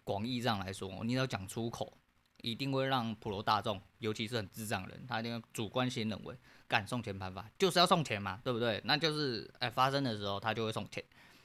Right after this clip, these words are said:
有，交易里面到底有什么东西是百分之百会发生呢？那只能说几率性很高，哦，并不是说百分之百发生。但是我相信那些理解很差的智障，他们就完完全全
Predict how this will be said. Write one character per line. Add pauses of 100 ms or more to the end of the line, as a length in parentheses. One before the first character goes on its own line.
(440)
有， (360)
交
易
里
面
到
底
有
什
么
东
西
是
百
分
之
百
会
发
生
呢？ (200)
那
只
能
说
几
率
性
很
高， (140)
哦，
并
不
是
说
百
分
之
百
发
生。 (160)
但
是
我
相
信
那
些
理
解
很
差
的
智
障，
他
们
就
完
完
全
全